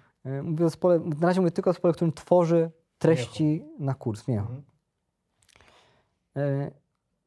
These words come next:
Speaker 1: no, kolejna kwestia to są stricte umiejętności, mm,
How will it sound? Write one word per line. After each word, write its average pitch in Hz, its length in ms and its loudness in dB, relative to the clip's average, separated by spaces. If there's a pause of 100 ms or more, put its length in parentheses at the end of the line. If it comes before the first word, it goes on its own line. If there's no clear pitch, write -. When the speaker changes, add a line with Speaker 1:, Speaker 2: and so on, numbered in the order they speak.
(500)
Speaker 1:
no, 156 120 -4
kolejna 175 360 4
kwestia 170 340 2
to 160 100 -6
są 156 180 0
stricte 156 540 0
umiejętności, 139 1040 -2 (140)
mm, 131 560 -12